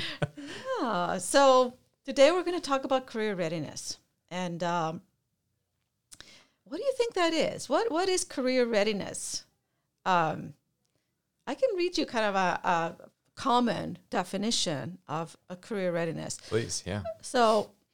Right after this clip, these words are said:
Speaker 1: um, this is from the National Association of Colleges and Employers,
Speaker 2: Mm-hmm.
Speaker 1: which is an association almost every career center belongs to.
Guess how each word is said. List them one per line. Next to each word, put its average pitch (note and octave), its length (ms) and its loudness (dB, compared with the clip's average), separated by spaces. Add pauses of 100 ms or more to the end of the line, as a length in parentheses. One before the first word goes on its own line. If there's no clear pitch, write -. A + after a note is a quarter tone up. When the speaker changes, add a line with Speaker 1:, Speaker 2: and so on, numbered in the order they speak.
(460)
Speaker 1:
um, G3 320 4
this C4+ 240 4
is G4+ 160 2
from E4+ 240 6
the D4+ 80 8
National A3+ 460 4
Association G3+ 580 0
of F#3 140 -2
Colleges F#3 520 -4
and F#3 120 -2
Employers, F#3 840 -4 (120)
Speaker 2:
Mm-hmm. D3+ 220 -12
Speaker 1:
which A3 260 -4
is A3 220 0
an G3 100 -2
association F#3+ 1040 -4 (500)
almost C4+ 560 6
every G#3+ 320 0
career G#3 440 0
center F3 500 0 (260)
belongs D#3+ 400 -6
to. - 180 -6